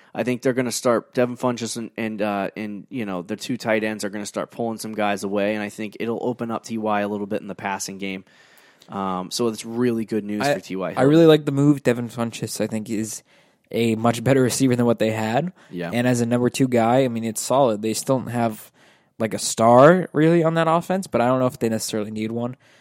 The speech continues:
Speaker 2: Um, this, though, it is a very good move, and it helps their depth as well.
Speaker 1: Yeah.
Speaker 2: And it's something that Luck really needed. It's just a solid, stable receiver in that offense.
Speaker 1: Yeah, big time. Uh, I do like the, the Funchess move.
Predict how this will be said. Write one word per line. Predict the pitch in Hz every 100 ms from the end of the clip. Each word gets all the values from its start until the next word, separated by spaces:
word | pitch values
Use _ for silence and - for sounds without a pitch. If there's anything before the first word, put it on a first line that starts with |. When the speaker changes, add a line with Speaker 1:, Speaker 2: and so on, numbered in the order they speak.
| _ _ _
Speaker 2:
Um, | 110 110 107 104 104 - _ _ _ - -
this, | 131 131 135
though, | 131 131
it | 127
is | 127 117
a | 113
very | 107 117 117 113
good | 113
move, | 110 110 113 110
and | 110
it |
helps | 110 135 135
their | 110
depth | 101 107 98 -
as | 87 78
well. | 78 65 _
Speaker 1:
Yeah. | - 98
Speaker 2:
And |
it's | -
something | - 135 120
that | 110
Luck | 107 107 -
really | 110 104
needed. | 101 98 95
It's | 98
just | - -
a | 87
solid, | - - 127 131 131 123 - _
stable | - - - 131 131 131 135 131 127 _ -
receiver | 117 110 - 110 104 95 - _ _ _ _ _ _ _ _
in | 113
that | 113 104
offense. | 92 - - - - -
Speaker 1:
Yeah, | 101 82 - _ _ _
big | 95 87
time. | 82 82 _ _ _ _ _
Uh, | - 104 95 - -
I | 104
do | 107
like | 113 104
the, | - 95 -
the |
Funchess | 104 101 95 95 95
move. | 95 95 92 87